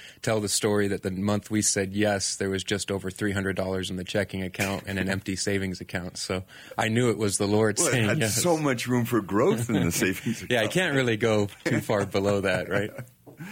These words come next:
Speaker 2: So tell us a quick version of what's happened since.
Speaker 1: Boy, a quick version. What has happened? God has moved mightily, first of all, in bringing excellent, uh,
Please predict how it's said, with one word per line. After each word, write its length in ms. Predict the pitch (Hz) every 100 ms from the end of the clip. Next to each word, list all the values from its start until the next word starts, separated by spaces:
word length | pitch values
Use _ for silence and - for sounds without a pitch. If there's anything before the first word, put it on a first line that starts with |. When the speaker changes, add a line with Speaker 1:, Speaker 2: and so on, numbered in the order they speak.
| 220 - - -
Speaker 2:
So 520 | - 151 139 135 113 - -
tell 260 | 156 156
us 220 | 147 - -
a 40 | 113
quick 380 | - 165 180
version 460 | 131 120 113 98 95
of 160 | 85 78
what's 240 | 87 -
happened 400 | 78 76 69 67
since. 520 | - - - - - - - - - - - - _ _ _
Speaker 1:
Boy, 280 | 123 143 120
a 40 | 104
quick 260 | 143 139
version. 440 | 117 120 110 95 87
What 160 | - 117
has 100 | 117
happened? 400 | 117 113 101 92
God 320 | 110 113 127
has 560 | 113 110 104 101 95 -
moved 360 | 107 117 120
mightily, 480 | 113 104 107 117 131
first 360 | 147 113 113 -
of 100 | 104
all, 240 | 107 120
in 220 | 117 101 95
bringing 460 | 101 107 101 98 -
excellent, 680 | 104 - - 104 95 - 107
uh, 300 | 104 92